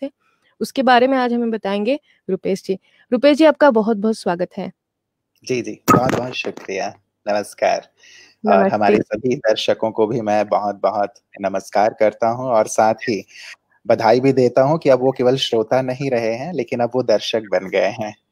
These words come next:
Speaker 2: और <laughs> इसके लिए शुभा जी, आपको और पूरे रेडियो मधुबन की टीम को बहुत-बहुत बधाई देना चाहूंगा कि आपने हमारे सभी श्रोताओं को अब दर्शक बना दिया है। वो भी खुश होते होंगे,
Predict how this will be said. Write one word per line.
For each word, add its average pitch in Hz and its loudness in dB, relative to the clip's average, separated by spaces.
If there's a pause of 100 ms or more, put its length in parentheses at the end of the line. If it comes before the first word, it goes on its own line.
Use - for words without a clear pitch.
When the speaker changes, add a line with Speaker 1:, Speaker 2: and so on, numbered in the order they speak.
(340)
Speaker 2:
और - 2 (200)
<laughs> - -10
इसके 127 0
लिए 110 2 (560)
शुभा 107 0
जी, 101 -2
आपको 107 2
और 113 6
पूरे 101 0
रेडियो 98 -2
मधुबन 98 -4
की 101 -6
टीम 104 -8
को 104 -4
बहुत-बहुत 92 -4 (360)
बधाई 101 2
देना 107 -2
चाहूंगा 113 -4
कि 113 -4
आपने 95 -2 (340)
हमारे 107 0
सभी 110 0
श्रोताओं 104 0
को 104 -2
अब 90 0 (100)
दर्शक 101 0
बना 95 -8
दिया 95 -6
है। - -4 (680)
वो 139 2
भी 160 4
खुश 160 2
होते 139 4
होंगे, 139 0